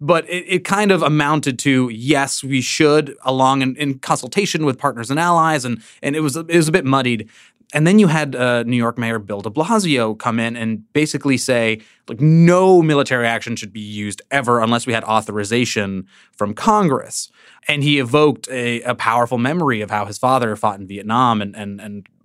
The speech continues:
and, you know, couldn't really handle with the stresses of it when he came home. And that's a very far critique from the left. And, and that we could have a whole debate about the war, uh, law, war laws and how, a president's authority on that. But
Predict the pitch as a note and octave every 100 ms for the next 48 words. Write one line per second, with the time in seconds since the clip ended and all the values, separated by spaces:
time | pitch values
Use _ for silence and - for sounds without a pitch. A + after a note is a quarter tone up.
0 | - - C3 A#2 A2+ G#2+ - C#3 A#2+ A2+
1 | A#2+ B2 A2 F#2+ G#2+ - C#3 A#2+ G2+ F#2+
2 | G2+ G2+ F#2+ G#2+ G2 F3 G3+ G#2+ - -
3 | - _ - D#3 D#3+ D#3 - - F3+ F#3+
4 | D#3+ F3 F3+ D#3 - D3 B2 B2 C3 -
5 | C3 D3+ G3+ B2+ - - C3 C3 C3 C3
6 | C#3 D3 C#3+ C3+ B2+ A#2+ C#3+ C3+ A#2+ B2+
7 | A#2+ B2 - A2 C#3 B2+ A#2+ A#2 - -
8 | - B2+ A#2+ C3 D3+ D#3+ C3+ C3+ C3+ C#3
9 | F3 D#3+ D3+ C#3+ B2 B2 B2 C3+ C#3 B2
10 | - B2+ B2+ B2+ D#3+ D#3+ C#3+ A#2+ A#2 G#2
11 | B2